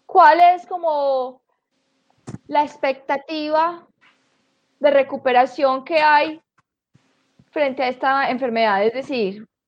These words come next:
¿se mejoran, hay esperanza o definitivamente todos los animalitos,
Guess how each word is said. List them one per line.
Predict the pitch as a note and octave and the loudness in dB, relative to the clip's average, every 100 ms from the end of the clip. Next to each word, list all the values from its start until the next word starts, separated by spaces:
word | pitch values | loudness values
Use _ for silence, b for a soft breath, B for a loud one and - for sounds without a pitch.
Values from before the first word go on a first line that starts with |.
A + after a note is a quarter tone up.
| _ _ _ - - | _ _ _ -20 -4
¿se | - B3 | 4 6
mejoran, | A3+ A3+ C#4+ E4 E4+ E4+ D#4+ D4+ C#4+ | 6 6 8 8 8 8 6 4 2
hay | A3+ | 0
esperanza | C#4 - A#3 A#3 E4 F4+ F4+ | 0 -2 0 4 2 2 2
o | D#4+ | 2
definitivamente | C4 C4 A#3 A#3 A3+ A#3+ C4 C#4 | 0 -4 -6 -2 -2 -2 -6 -6
todos | C#4 C4+ | -2 -2
los | C4 C4 | -2 -2
animalitos, | A3 A3 G#3 G#3 G#3 A3+ A#3+ B3 | -4 -4 -4 -2 -2 0 0 -2